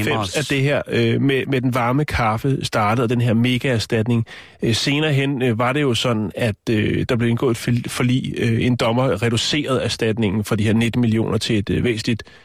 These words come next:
mindre beløb. Men nu er det altså så sidste nye skud på stammen, Matthew Kaur, som prøver at, at få lidt ekstra lommepenge hjem her, øh, for svigertort i to tusind og tolv og, og frem til, til nu.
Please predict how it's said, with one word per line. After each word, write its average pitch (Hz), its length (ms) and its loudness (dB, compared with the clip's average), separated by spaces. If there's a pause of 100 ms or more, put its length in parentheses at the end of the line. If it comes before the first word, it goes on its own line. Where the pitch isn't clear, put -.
(220)
mindre 120 360 2
beløb. - 420 -2
Men 147 120 2
nu 240 140 4
er 220 140 0
det 226 80 0
altså 160 260 -2
så 170 320 0
sidste 196 300 -2
nye 175 140 2
skud 170 200 0
på 170 60 -4
stammen, 156 300 -2
Matthew 143 300 0
Kaur, 151 480 0 (420)
som 156 220 0
prøver 143 580 0
at, 127 400 0
at - 60 -2
få 160 180 0
lidt 151 160 2
ekstra 131 260 0
lommepenge 127 480 2
hjem 117 160 2
her, 120 280 2
øh, 120 220 2
for 143 120 -2
svigertort 131 720 0
i 139 100 -2
to 131 220 0
tusind 131 320 2
og 123 60 2
tolv 110 320 0
og, 110 360 0
og 110 120 -2
frem 107 240 -2
til, 110 320 -2
til 113 180 0
nu. 104 160 0